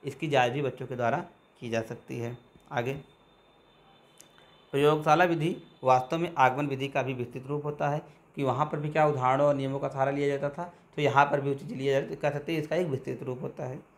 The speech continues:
जहाँ छात्र स्वयं करके सीखता है, बालक जो है छोटे-छोटे प्रयोगों के माध्यम से जो है किसी बड़े निष्कर्ष पे पहुँचता है। कैसे पहुँचता है आप लोगों ने जान लिया है। गणित की प्रयोगशाला का अर्थ है नाप तौल के कार्य स्वयं करके सीखने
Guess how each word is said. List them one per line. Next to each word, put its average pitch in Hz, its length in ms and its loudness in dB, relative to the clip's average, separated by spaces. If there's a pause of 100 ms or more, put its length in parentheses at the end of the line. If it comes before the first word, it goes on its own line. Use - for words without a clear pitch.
(360)
जहाँ 175 220 6
छात्र 185 260 2
स्वयं 165 280 2
करके 151 260 0
सीखता 151 380 -2
है, 160 340 -4 (360)
बालक 160 300 8
जो 190 80 2
है 196 160 2
छोटे-छोटे 170 440 -2
प्रयोगों 156 360 -2
के 156 100 -8
माध्यम 143 320 0
से 147 120 -10
जो 147 100 -2
है 156 80 2
किसी 156 220 -4
बड़े 135 200 2
निष्कर्ष 135 320 -4
पे 139 60 -6
पहुँचता 139 280 -2
है। 143 140 -4
कैसे 135 240 -4
पहुँचता 143 320 -4
है 139 60 -2
आप - 100 -8
लोगों 135 140 -2
ने 131 80 0
जान 127 180 2
लिया 156 240 4
है। 143 240 0 (540)
गणित 180 380 6
की - 60 -8
प्रयोगशाला 180 480 4
का - 120 0
अर्थ 165 200 2
है 175 60 -2
नाप 139 340 2
तौल 151 160 4
के 156 140 -10
कार्य 151 380 2 (640)
स्वयं 190 260 6
करके 196 240 2
सीखने 170 520 0